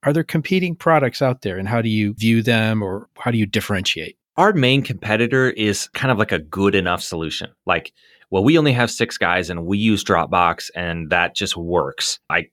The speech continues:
Speaker 2: like, my guys know the process and they get it all in there." And when we get people to try Company Cam and they kinda see the, we don't bury things in folders. So everything is connected to a job, and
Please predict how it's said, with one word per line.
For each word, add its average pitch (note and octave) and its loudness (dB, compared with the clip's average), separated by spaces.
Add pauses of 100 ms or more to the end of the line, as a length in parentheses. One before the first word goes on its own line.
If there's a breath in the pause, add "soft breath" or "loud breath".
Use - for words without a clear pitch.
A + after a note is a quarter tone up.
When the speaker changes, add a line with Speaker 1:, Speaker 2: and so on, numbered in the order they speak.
Speaker 2:
like, F2 -2
my E2 -2
guys D#2 -2
know D2+ -6
the E2 -12
process A2 2
and E2+ -4
they E2+ -4
get E2+ -2
it E2 -4
all E2+ 2
in E2+ -2
there." D#2+ -2 (460 loud breath)
And F#2+ 0 (100)
when D3+ 2
we E3+ 4
get G#2 2
people A#2 0
to - -4
try G#2 0
Company G2 -4
Cam F#2+ -2
and F#2 -6
they F2 -2
kinda G2 -4
see F#2+ -2
the, E2 2 (520 soft breath)
we B2+ 2
don't D#3+ 2
bury A2+ 4
things A2 -2
in G#2 -2
folders. - -4 (120)
So F#2+ -2
everything D3+ 2
is A#2 0
connected F#2+ -4
to G#2+ -2
a F2 0
job, F#2 0 (440)
and G2 0